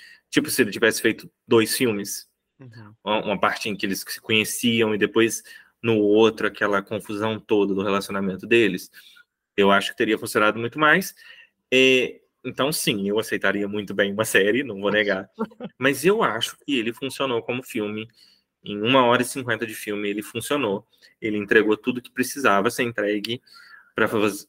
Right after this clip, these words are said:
Speaker 1: pra você, fazer você se apaixonar. Não à toa, ele tá no, no top um do Brasil e do top um de mais de, de, de noventa países.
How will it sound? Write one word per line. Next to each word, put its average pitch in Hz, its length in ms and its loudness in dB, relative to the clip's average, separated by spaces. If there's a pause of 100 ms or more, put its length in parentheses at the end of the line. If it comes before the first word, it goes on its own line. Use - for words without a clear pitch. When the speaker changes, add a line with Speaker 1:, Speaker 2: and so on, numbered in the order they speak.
Speaker 1:
pra 107 120 2
você, 107 380 0
fazer 107 200 2
você 120 260 2
se 127 80 -2
apaixonar. 156 360 0
Não 190 80 4
à 202 80 2
toa, 185 380 4
ele 214 200 2
tá 196 220 0
no, 233 200 -2
no 190 140 -4
top 151 300 -2
um 127 100 -6
do 139 80 -6
Brasil 123 520 0
e 170 280 -4 (140)
do 165 120 -2
top 151 360 0 (240)
um 160 260 2
de 160 100 0
mais 135 300 4
de, 156 200 -2
de, 131 320 -4
de 120 160 -18
noventa 123 380 0
países. - 480 -8